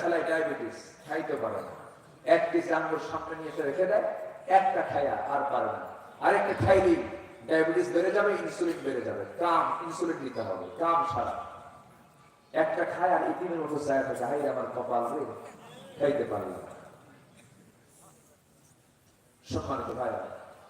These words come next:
সুখ দেওয়ার মালিক কে? গরিব বেশি খায় না ধনী বেশি খায়? ভালো করে বল। গরিব বেশি খায়। আচ্ছা, সন্তান কার বেশি? সে-, ধনী লোকের সন্তান বেশি না গরিব লোকের সন্তান বেশি? গরিবের সন্তানও বেশি।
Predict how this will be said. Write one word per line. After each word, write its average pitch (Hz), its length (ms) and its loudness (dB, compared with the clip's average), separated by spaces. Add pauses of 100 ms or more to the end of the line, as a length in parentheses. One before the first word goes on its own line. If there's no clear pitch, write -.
(340)
সুখ 220 260 0
দেওয়ার 185 320 6
মালিক - 300 0
কে? - 220 -6 (1160)
গরিব 180 320 4
বেশি - 320 2
খায় 180 120 4
না 180 120 2
ধনী 156 280 -4
বেশি 139 200 -2
খায়? - 520 -12 (1200)
ভালো 156 200 6
করে - 200 4
বল। - 220 -2 (1400)
গরিব 139 220 2
বেশি 117 220 -8
খায়। - 140 -8
আচ্ছা, - 160 -10
সন্তান 202 640 -2
কার 190 160 4
বেশি? 160 180 0 (160)
সে-, - 300 -8
ধনী 185 120 -2
লোকের 185 220 0
সন্তান 190 440 -2
বেশি 196 160 -4
না 185 100 0 (420)
গরিব 196 200 12
লোকের 170 200 6
সন্তান - 380 -2
বেশি? - 420 -6 (1120)
গরিবের 147 280 2
সন্তানও 131 520 -4
বেশি। - 300 -10